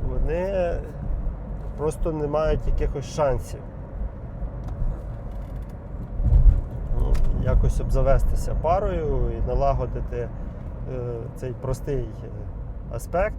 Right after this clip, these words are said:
простий ас-, е, спосіб отримання зад-, задоволення того, тої дози ендорфінів, тої дози якогось спілкування, звичайної людської комунікації,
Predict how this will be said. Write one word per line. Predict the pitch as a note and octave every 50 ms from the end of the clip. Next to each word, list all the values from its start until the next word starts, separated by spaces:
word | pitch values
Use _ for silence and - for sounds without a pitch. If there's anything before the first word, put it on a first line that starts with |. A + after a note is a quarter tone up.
| - - -
простий | - B2 B2 - D3 D3 C#3+ B2+ A2+
ас-, | A2+ - - - - - - C3 B2+ - - A2+ A#2 A2+
е, |
спосіб | - - - E3 G3 F#3+ - - C3+ -
отримання | A#2+ - - C3 D3 D3+ C#3 - C3+ B2+ B2 B2 B2 A#2+ A#2+ A#2 A2+ - - - - - - - -
зад-, | B2+ B2+ C3 A#2+ A#2 - -
задоволення | - C3 B2 A2 C3 B2+ C#3+ F3 F3+ E3 D3 C#3 C3 B2 - -
того, | - C3 B2 A#2+ A#2 A2 G2+ -
тої | - C3 B2+ A#2+ A#2+ A2+
дози | A2+ A#2 A#2 C#3 C3+ C3 A2+ A#2 A#2
ендорфінів, | A#2 A2+ A#2 A2+ A#2 B2 G#2+ - - E3 F#3 G3 F#3 E3+ D3+ - _ - _ _ _ _ _ _ _ _ _
тої | - C3+ C#3 C3+ B2+
дози | A#2+ B2+ C3 C3 A#2+ B2
якогось | A#2+ A#2 A2+ _ - B2 B2 A#2+ -
спілкування, | - - - B2 A2+ - - B2 B2 B2+ B2 A#2+ A#2+ A#2+ A2+ A2 G#2+ G#2+
звичайної | G2 A2 G#2+ - - A#2+ A2+ A2 A2 A2+ A2 G#2+
людської | G#2+ G#2+ G#2+ - _ _ B2 A#2+ A2+ A2 G#2+
комунікації, | - _ - A#2+ A#2+ A#2 A2+ A2+ - - D#3+ F3 F3 - - D#3+ C#3 C#3 C3